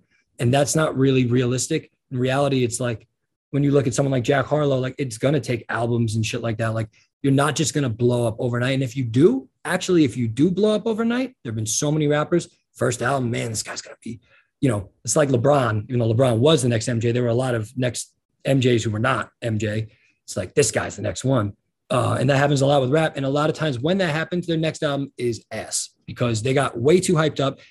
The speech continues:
and they were fallible and they started kinda smelling their own stuff. And then, you know, they weren't that guy. They weren't perfect 'cause no one's perfect. So if you take the lane of, "I'm me, I'm not perfect," I think that's a better route. And you just keep fucking working and believe in yourself.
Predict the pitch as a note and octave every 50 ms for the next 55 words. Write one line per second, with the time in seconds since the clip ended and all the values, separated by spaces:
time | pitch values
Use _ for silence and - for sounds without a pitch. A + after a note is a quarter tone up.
0 | _ - C#3 B2 C3 B2 A#2 A2+ G2+ - - D#3 D#3+ D#3+ D3 C3+ A#2 A#2+ A#2+ A#2
1 | A2+ - - _ - A#2 A2+ A2 - - C3 B2+ B2 A2+ - C3 B2+ A2+ A2 -
2 | - C#3+ C#3 C#3 C3 B2+ B2+ B2+ A#2+ A2+ - - B2 A#2 G#2+ - _ _ _ _
3 | _ _ _ _ - D#3+ D3 C#3 C#3+ C#3 C#3 C3 B2+ C3 C#3 D3 B2 A2 A2 A2
4 | A2 - _ _ _ _ - C#3 D3 D#3 E3 F3 F3 F#3 F3+ - F3 F3 F3 F3+
5 | B3+ C4 A#3+ G3 E3 E3+ F#3 G#3 G#3 G#3 - C#4 A#3+ G#3 F3+ F#3 D#3 F3 F#3 G3
6 | G#3 G3+ F3+ - - F#3 E3+ - - G#2+ - - - C3 A#2 A#2 D#3 E3+ - F#3
7 | F3+ F3+ F3 E3 E3 E3 E3+ E3 D3+ B2+ - - C#3 D3 D3+ D3 C#3+ C#3 D3+ E3+
8 | F3 F3+ F3 - _ _ _ _ _ - B2 A#2 A2 A2 A2+ C3 D3+ - - F3+
9 | F3+ F3+ - F#3 - - B2 B2+ C3 B2 C3 B2+ A#2+ - A#2 G#2+ B2+ B2 B2 A#2+
10 | B2+ C3 C#3+ C#3 B2+ A#2+ A2+ A#2 A2+ - - - D3+ D3 - - _ _ - -
11 | - C#3+ - - C#3 A#2+ A#2 B2 B2+ B2+ D#3 C#3+ A#2 A2 G#2+ G#2+ A#2 B2 C3 D3
12 | D3+ D#3 D3 - - F3 F3+ F3+